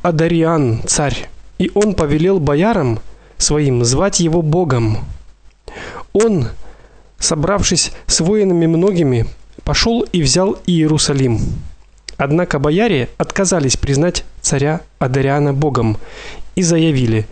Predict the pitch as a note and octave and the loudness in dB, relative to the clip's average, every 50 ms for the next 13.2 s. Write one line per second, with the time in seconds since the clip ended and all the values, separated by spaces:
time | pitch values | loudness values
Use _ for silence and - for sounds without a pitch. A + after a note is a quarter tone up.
0 | - - - - - - - - - D#3 E3 G3+ F#3 - - F3+ - - G3 - | -14 -20 -20 -20 -20 -20 -18 -6 -2 0 0 0 0 0 -2 0 0 0 0 0
1 | - F#3 - - F#3 F3 E3+ G#3+ B3+ A#3 G3+ D3 - - - - - - - - | 0 -2 -2 -2 -2 0 0 0 2 2 0 0 0 -2 -4 -4 -6 -4 -4 -2
2 | D3+ B2+ - - - - - - - D3 C#3+ C#3+ D3+ D#3+ F3 G3 G3 F3+ - E3+ | -2 -2 -4 -6 -10 -12 -10 -4 -2 0 2 2 2 2 2 2 2 0 0 0
3 | D3 B2+ C3 B2 A#2+ A#2+ A#2 A#2 A#2 - - - - - - - - - - - | 0 0 0 0 0 0 0 0 -2 -4 -8 -10 -14 -16 -18 -18 -20 -20 -20 -20
4 | - _ _ _ _ _ - - - _ - - - - - - - - - - | -20 _ _ _ _ _ -20 -20 -20 _ -20 -20 -20 -20 -20 -20 -20 -20 -20 -20
5 | _ - _ - D#3+ - G#3 G#3+ G3 - - G#3 F#3+ F3 E3 D3 C#3+ D3 C#3+ C#3 | _ -8 _ -4 -2 0 0 0 0 0 0 0 0 0 0 0 0 0 0 0
6 | C#3+ - - D#3+ D#3+ E3+ E3+ E3+ E3 E3 D#3 D3+ D3+ E3+ E3 D#3 - - D#3+ D3 | -2 -2 0 0 0 2 2 2 2 2 0 0 0 0 0 0 0 0 0 -2
7 | D3 E3 D#3+ - - G#3 F#3+ E3 - - E3 E3 F3 E3+ E3 D#3+ E3 D#3+ D#3+ D#3 | -2 -2 -2 -2 -2 0 0 -2 -2 -2 0 0 2 2 2 2 2 2 2 0
8 | - - _ - D#3+ D#3 D3 D#3+ D#3+ D#3+ D#3+ F3 A3 B3+ B3 F#3 C3+ A#2 - - | -2 -6 _ -4 -2 0 0 0 2 2 2 2 2 2 2 0 0 0 -2 -4
9 | - - - - - - - D3 C3 - - - - - G#3 - - E3 D#3+ D#3 | -6 -12 -16 -12 -6 -2 0 0 0 0 -4 -6 -4 -4 -4 0 0 2 2 2
10 | C3+ - - D#3 C#3+ D3 C#3 - D#3 D3+ D3+ D3+ D#3+ G3+ B3+ C4 A3 E3+ - - | 2 2 0 2 0 0 0 0 0 2 2 2 2 2 2 2 2 0 -2 -4
11 | - - - - F#3+ F3 E3 D3+ - A3+ C4+ B3+ F#3+ C#3 A#2 - - - - - | -12 -20 -8 -2 0 0 2 2 2 2 2 2 2 2 0 -2 -2 -6 -8 -8
12 | - - _ _ _ _ _ - - - D#3+ E3+ E3 D3 C#3 C3+ D#3 D#3 D3+ D#3 | -12 -18 _ _ _ _ _ -6 -4 -4 0 0 0 2 2 2 2 2 2 2
13 | C#3+ B2+ - | 0 0 -2